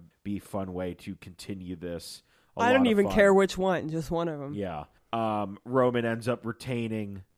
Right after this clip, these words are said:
Speaker 1: Another good match. They've had very good matches the past couple of weeks. And, yeah. Uh, backstage segment with Kurt Angle and Paul Heyman.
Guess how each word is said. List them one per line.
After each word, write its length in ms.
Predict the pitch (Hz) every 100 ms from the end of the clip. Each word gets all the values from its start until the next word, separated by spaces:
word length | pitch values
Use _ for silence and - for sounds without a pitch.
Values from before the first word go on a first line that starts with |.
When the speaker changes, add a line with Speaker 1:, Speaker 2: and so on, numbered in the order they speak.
| -
Speaker 1:
Another 300 | 107 110 113
good 280 | 98 113 98
match. 520 | 104 98 92 - -
They've 140 | 104 104
had 220 | 107 92 82
very 340 | 85 110 120
good 140 | 110 101
matches 360 | 101 98 - 90
the 60 |
past 300 | - 92 90 -
couple 240 | 92 87
of 60 | 85
weeks. 440 | 87 82 - - _ _ _ _
And, 500 | 90 92 90 92 92 - _
yeah. 400 | 95 98 101 92 - _ -
Uh, 240 | 110 117
backstage 640 | 104 143 160 - 170 151 -
segment 460 | - 143 143 135
with 440 | 110 127 113 - - _
Kurt 240 | - 143
Angle 280 | 135 131 120
and 80 | 113
Paul 260 | - 120 113
Heyman. 580 | 123 143 143 139 135